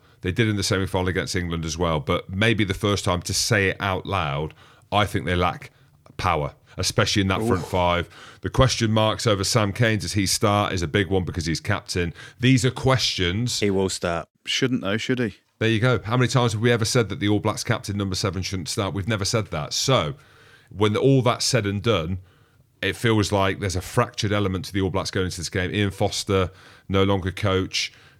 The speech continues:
Speaker 1: I would be absolutely shocked, which is crazy to even say, to say I'd be shocked.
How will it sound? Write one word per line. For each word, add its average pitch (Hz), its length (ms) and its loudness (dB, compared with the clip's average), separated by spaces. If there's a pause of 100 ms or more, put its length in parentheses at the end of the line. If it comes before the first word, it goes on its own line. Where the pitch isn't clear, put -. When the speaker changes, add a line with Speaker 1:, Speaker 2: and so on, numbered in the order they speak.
(100)
Speaker 1:
I 135 180 4
would 139 320 4
be 92 460 4 (360)
absolutely 95 1200 0 (120)
shocked, - 760 0 (300)
which 98 180 -2
is 98 80 0
crazy 131 540 2
to 113 160 0
even 101 220 -2
say, 87 360 0
to 87 140 -8
say 95 180 0
I'd 92 100 -2
be 90 80 -8
shocked. 85 300 -2